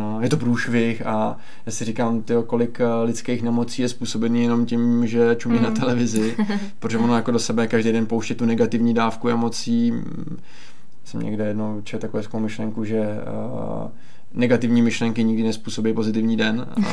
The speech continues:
Speaker 1: A to
Speaker 2: <laughs>
Speaker 1: znamená, že pokud si tohle budu pouštět do hlavy, když se nad tím zamyslíš vlastně, dobře, tak je teď dražší benzín, je drahá elektřina, ale jak moc zásadně to ovlivní tvůj život?
Speaker 2: Hmm.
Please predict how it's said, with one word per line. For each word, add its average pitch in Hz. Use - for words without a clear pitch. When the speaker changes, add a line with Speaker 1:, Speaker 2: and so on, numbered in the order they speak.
Speaker 1:
A 208
to 214
Speaker 2:
<laughs> -
Speaker 1:
znamená, 113
že 110
pokud 110
si -
tohle 110
budu 113
pouštět 110
do 110
hlavy, 110
když -
se -
nad 131
tím 131
zamyslíš 117
vlastně, 120
dobře, 110
tak 104
je 113
teď 113
dražší 117
benzín, 104
je 117
drahá 110
elektřina, 107
ale 107
jak 104
moc 123
zásadně 113
to 104
ovlivní 104
tvůj 104
život? 101
Speaker 2:
Hmm. 208